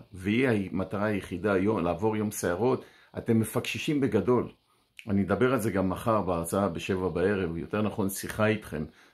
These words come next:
מי שעוד לא נרשם מוזמן להיכנס פה בקישור. כנסו,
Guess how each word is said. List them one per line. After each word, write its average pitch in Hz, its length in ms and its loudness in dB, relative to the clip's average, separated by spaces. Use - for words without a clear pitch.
מי 104 60 -4
שעוד 92 200 0
לא 107 120 4
נרשם 104 280 2
מוזמן 101 420 2
להיכנס 104 480 0
פה 87 180 -2
בקישור. 82 680 -2
כנסו, 120 400 2